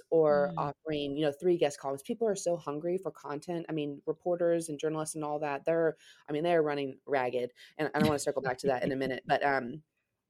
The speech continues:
Speaker 1: so if you show up with beautifully written content or beautifully produced video or something like that, that they can run for free, more or less, and it will boost their bottom line, then they're gonna be really interested in having that conversation.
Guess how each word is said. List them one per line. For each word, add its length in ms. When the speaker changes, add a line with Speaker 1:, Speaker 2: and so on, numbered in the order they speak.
Speaker 1:
so 200
if 180
you 160
show 300
up 340
with 280
beautifully 380
written 200
content 520
or 100
beautifully 380
produced 340
video 360
or 80
something 340
like 240
that, 280
that 160
they 160
can 220
run 320
for 160
free, 400
more 160
or 80
less, 340
and 260
it 120
will 200
boost 400
their 260
bottom 320
line, 380
then 320
they're 220
gonna 220
be 140
really 200
interested 300
in 40
having 220
that 140
conversation. 800